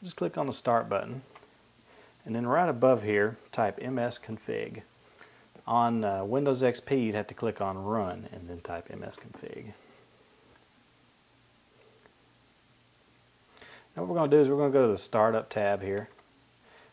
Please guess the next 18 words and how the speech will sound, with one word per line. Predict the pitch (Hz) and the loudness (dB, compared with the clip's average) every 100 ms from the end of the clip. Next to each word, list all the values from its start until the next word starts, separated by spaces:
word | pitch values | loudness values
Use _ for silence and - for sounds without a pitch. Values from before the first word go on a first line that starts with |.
| _ | _
and | 117 | -6
this | 170 175 | -4 -6
is | |
gonna | 165 156 135 | -2 2 4
list | 123 131 131 - | 6 4 4 0
out | 117 110 101 | 4 4 2
all | - 120 165 | 2 2 2
of | 160 | 2
the | 135 | -2
programs | - 131 110 98 95 95 - | 0 0 2 -2 -2 -6 -6
that | 95 | -6
are | 90 | -4
running | 113 120 95 92 95 - - _ | -2 -2 -4 -6 -14 -20 -20 _
when | - 117 139 | -4 -2 0
your | 131 | 0
computer | 120 113 - 101 98 | -2 -6 -4 -4 -4
starts | 95 - 90 92 | -6 -6 -8 -4
up. | 135 113 - | -2 -2 -4